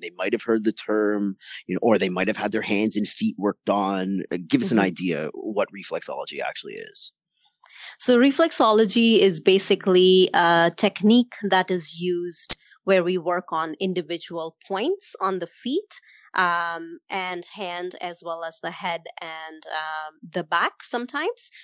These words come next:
Speaker 2: Uh, but there are different fields and different streams to that as well. Uh, but ideally, the idea behind it is that it works on the zone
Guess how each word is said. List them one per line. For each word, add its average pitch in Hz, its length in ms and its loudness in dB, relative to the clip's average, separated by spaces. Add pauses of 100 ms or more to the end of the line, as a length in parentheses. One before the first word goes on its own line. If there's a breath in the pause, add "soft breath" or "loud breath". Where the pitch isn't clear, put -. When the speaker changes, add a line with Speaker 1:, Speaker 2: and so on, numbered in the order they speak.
(140 loud breath)
Speaker 2:
Uh, 175 200 0
but 170 180 -6
there 180 140 -2
are 175 60 -2
different 202 320 -6
fields 180 500 -6
and 170 160 -6
different 170 280 -6
streams - 520 -6
to 175 140 -6
that 156 300 -2
as 165 240 -4
well. 165 340 2 (360 loud breath)
Uh, 180 300 4
but 196 320 -4
ideally, 269 500 -2
the 214 320 -4
idea 202 340 -4
behind 196 460 -12
it 175 300 -12
is 175 460 -8
that 165 300 -6
it 180 200 -10
works 233 320 -10
on 220 160 -6
the 190 100 -6
zone 185 540 -4